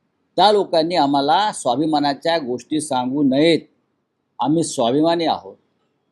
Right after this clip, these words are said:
आम्ही आमच्या पायावर स्वाभिमानाने उभे आहोत, आम्ही लाचार नाही कधी कोणाशी. आम्ही दिल्लीत गेलो, आम्ही आमच्या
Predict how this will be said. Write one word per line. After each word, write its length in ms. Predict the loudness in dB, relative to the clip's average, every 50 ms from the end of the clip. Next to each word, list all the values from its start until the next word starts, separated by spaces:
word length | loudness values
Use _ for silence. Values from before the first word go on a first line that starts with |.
| _ _ _ _ -6
आम्ही 200 | 0 2 4 4
आमच्या 320 | 4 2 2 0 -2 -2
पायावर 480 | -2 0 0 0 0 2 0 0 -2 -4
स्वाभिमानाने 580 | -4 -6 -6 -4 -2 0 0 0 0 0 0
उभे 240 | 0 0 0 0 0
आहोत, 400 | 0 0 0 -2 -4 -6 -10 -12 -16 _ _ _ _ _ _ _ _ _ _ _ _ _ _ -4
आम्ही 300 | -2 0 2 2 4 4
लाचार 440 | 4 2 2 0 0 0 0 2 2
नाही 320 | 0 -2 -2 -2 -2 -4
कधी 280 | -4 -2 -4 -4 -4 -6
कोणाशी. 640 | -8 -8 -8 -8 -8 -10 -12 -10 -10 -10 -10 -10 -14 -18 _ _ _ _ _ _ -20 -14 -8
आम्ही 520 | -4 0 0 2 2 0 0 -2 -6 -8 -10 -12
दिल्लीत 480 | -8 -6 -4 -2 0 0 0 -2 -2 -4
गेलो, 400 | -2 0 0 0 0 0 -2 -6 -10 -14 -20 _ _ _ _ _ _ _ -8 -4
आम्ही 340 | -2 0 0 0 -2 -4 -6 -6
आमच्या 640 | -2 0 0 0 0 0 0 2 2 2 2 0 -2